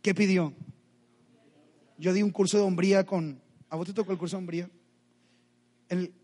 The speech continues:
la, la pri-, el, el, el primer punto que tratamos en un curso de hombría está inspirado en el pasaje, el primer principio de Goliat.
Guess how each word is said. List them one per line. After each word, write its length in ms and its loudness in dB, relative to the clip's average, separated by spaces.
la, 260 0
la 200 0
pri-, 280 -4
el, 260 -4
el, 340 -2
el 120 -2
primer 420 -4
punto 280 -2
que 140 -2
tratamos 440 -2
en 60 0
un 80 -2
curso 300 -6
de 60 -4
hombría 440 -4
está 460 -4
inspirado 420 0
en 60 0
el 100 -2
pasaje, 340 -4
el 60 -4
primer 320 -2
principio 580 -6
de 80 2
Goliat. 380 -2